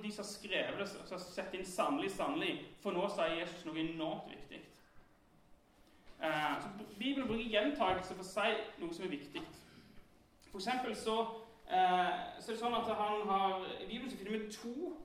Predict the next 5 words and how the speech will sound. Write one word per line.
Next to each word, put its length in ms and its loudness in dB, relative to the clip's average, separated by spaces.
skapelsesfortellinger. 1200 0
Det 100 0
vil 60 -2
si 120 4
at 220 2